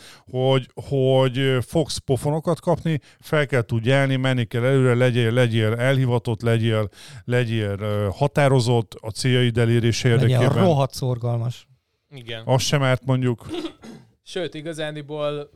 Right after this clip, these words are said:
Speaker 3: az a
Speaker 2: A mikrofonba
Speaker 3: legfont-
Speaker 2: légy szíves, mert szólnom
Speaker 3: Sőt,
Speaker 2: kell.
Speaker 3: igazából az a legfontosabb.
Speaker 2: A
Speaker 3: És
Speaker 2: szorgalom, igen.
Speaker 3: igen.
Speaker 2: Meg a
Speaker 1: Én a
Speaker 2: kitartás.
Speaker 1: szorgalommal, igen, én, én,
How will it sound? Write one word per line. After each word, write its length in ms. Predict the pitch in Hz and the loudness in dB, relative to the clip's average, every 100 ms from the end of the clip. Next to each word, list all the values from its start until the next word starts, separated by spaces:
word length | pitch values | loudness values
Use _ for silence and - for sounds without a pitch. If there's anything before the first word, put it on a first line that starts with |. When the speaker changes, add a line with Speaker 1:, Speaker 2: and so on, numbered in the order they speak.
| _ _ | _ _
Speaker 3:
az 180 | - 131 | -18 -4
a 20 | |
Speaker 2:
A 40 | 151 | 0
mikrofonba 540 | 160 131 - 120 120 | 0 0 -2 -2 0
Speaker 3:
legfont- 40 | 123 | 0
Speaker 2:
légy 100 | 123 | -2
szíves, 280 | - 120 - | -2 -4 -4
mert 200 | 123 123 | -4 -2
szólnom 220 | 123 123 | 0 2
Speaker 3:
Sőt, 100 | 139 | 4
Speaker 2:
kell. 100 | 135 | 2
Speaker 3:
igazából 800 | 127 127 131 127 131 127 120 135 - - - | 2 2 2 4 4 4 4 2 -4 -16 -14
az 260 | - 139 127 | -2 0 2
a 60 | 120 | 2
legfontosabb. 880 | 110 104 - 101 98 98 - 101 101 - _ - _ _ _ _ _ 139 | 0 -2 -6 -6 -4 -8 -8 -8 -10 -14 _ -20 _ _ _ _ _ -2
Speaker 2:
A 80 | 147 | 2
Speaker 3:
És 80 | |
Speaker 2:
szorgalom, 340 | 127 117 117 120 | 2 2 -2 -2
igen. 120 | 131 120 | -4 -2
Speaker 3:
igen. 180 | 104 | 0
Speaker 2:
Meg 100 | 104 | 2
a 40 | 156 | 2
Speaker 1:
Én 120 | 220 | 2
a 20 | |
Speaker 2:
kitartás. 240 | 220 214 120 | 2 2 2
Speaker 1:
szorgalommal, 880 | 208 202 170 170 160 156 156 160 - | 2 4 4 4 4 4 2 2 -2
igen, 400 | 165 151 127 135 | -2 0 0 -4
én, 360 | 156 151 151 175 | -4 -2 -2 -6
én, 320 | 160 147 151 | -6 -4 -4